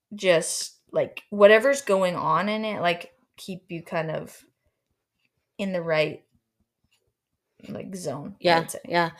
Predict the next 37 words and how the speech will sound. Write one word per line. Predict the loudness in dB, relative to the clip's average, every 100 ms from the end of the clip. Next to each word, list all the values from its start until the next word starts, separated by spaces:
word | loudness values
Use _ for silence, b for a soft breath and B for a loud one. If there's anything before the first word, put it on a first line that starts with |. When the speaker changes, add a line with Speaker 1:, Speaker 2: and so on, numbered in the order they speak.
| B B
Speaker 2:
And | 6 6 4 8
this | 10 10 6
will | 2
be | 2 -2
key. | -2 2 2 0 -4 0
Um, | 2 4 2 -2 -8 b b b b b -6
o-, | -6 -4 -10 -10 -20 -20 -8
like, | 2 4 4 2
I'm | 4 4
someone, | 2 2 2
if | 2
you're, | 4 6 4 2 -2
you're | -12 -10 -4 0
gonna | 0
be | 2
like | 2 2
this, | 2 0 -2 -4 2
I, | 4 6 4 2 -6
I | -6
mean, | 0 2
I | 2
could | 2
do | 0 2
yoga | 4 4 4
and | -2
things, | 0 -2 0
but | 4 4 2
to | 0 -2
sit | 0 0 0
down | 2 2 2
and | 0
actually | -2 -4 -8 -6
just, | -6 -4
like, | -4 -6 b b _
meditate | -8 -6 -2 -2 -2 -4 -2 -2 -4
with, | -6 -4
like, | -2 -4 -8